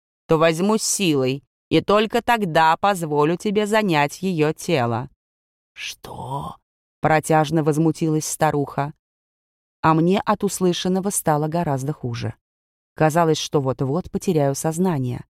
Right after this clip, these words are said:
Это и есть его месть. Он совсем обезумел, если считает, что я соглашусь на такое даже ради свободы.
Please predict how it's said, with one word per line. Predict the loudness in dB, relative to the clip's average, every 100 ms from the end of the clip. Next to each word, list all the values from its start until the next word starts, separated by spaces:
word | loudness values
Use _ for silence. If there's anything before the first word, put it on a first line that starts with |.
| _ _
Это | 2 2 2 0
и |
есть | 0 2 2 2 -2 -2
его | 0
месть. | 2 0 -2 -10 -12 -14 _ _ _ _
Он | 0 2 4
совсем | 0 0 0 0 0
обезумел, | 0 -2 2 0 0 -6 _ _ _ _ 0
если | 2 2 0
считает, | -4 -4 0 2 2
что | -2
я | -2 -2
соглашусь | -2 -2 -2 -2 -4 -2
на | -4
такое | -2 -4 0 -2
даже | 0 0 0
ради | -2 -2
свободы. | -4 -4 -2 -2 -4 -6